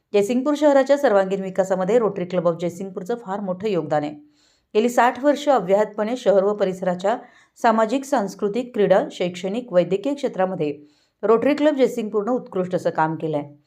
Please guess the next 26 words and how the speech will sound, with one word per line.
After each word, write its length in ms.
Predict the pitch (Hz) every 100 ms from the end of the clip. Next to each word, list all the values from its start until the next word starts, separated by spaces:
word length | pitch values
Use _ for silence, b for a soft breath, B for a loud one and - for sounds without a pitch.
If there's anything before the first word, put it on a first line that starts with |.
| _ _ -
अनेक 280 | 196 240 240
महत्त्वाकांक्षी 680 | 214 214 233 233 226 247
प्रोजेक्ट 380 | 240 214 196 226
जयसिंगपूर 440 | 185 180 208 180 214
शहराच्या 440 | 220 196 190 196
विकासामध्ये 540 | 208 196 185 190 185 202
त्यांनी 200 | 208 196
उभे 180 | 170 170
केले. 280 | 175 196 262 - _ _ _ _ _
गेली 160 | 226 254
साठ 260 | 262 277
वर्ष 220 | 302 302
काम 300 | 302 302 208
करत 200 | 214 214
असताना 320 | 214 208 220 240
जयसिंगपूर 440 | 190 180 196 196
शहरातील 500 | 208 208 196 190 247
सर्वसामान्यांच्या 840 | 233 196 226 247 226 214 208 202
हृदयसिंहासनावर 880 | 240 170 180 175 170 170 180 196 151 - b b b -
रोटरी 280 | 226 240 294
क्लब 200 | 294 277
जयसिंगपूर 480 | 226 214 220 220 240
हे 120 | 208
नाव 200 | 208 233
कोरलं 360 | 233 196 185
गेलंय. 300 | 165 147 135